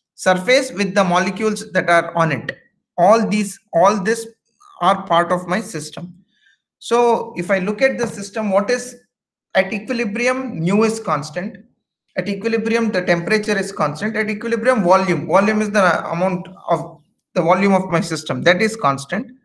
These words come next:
So by fixing, so I'm doing, so a mu V T ensemble is ideal to solve this. And by fixing mu and T,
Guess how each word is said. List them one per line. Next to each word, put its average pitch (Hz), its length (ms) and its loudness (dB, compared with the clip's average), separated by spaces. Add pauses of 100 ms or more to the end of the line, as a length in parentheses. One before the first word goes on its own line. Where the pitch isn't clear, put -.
(420)
So - 680 -2 (760)
by 185 180 2
fixing, - 920 0
so - 160 0
I'm 220 280 6
doing, 226 520 0 (1040)
so 214 220 0
a 208 100 6
mu 202 280 4
V 247 200 -2
T 226 80 -4
ensemble 196 520 0
is 175 100 -4
ideal 170 400 0
to 175 80 -2
solve 135 360 -2
this. 220 300 -8 (140)
And 185 200 0
by 202 120 2
fixing 226 680 -2
mu 214 300 4
and 190 380 2
T, 202 500 -2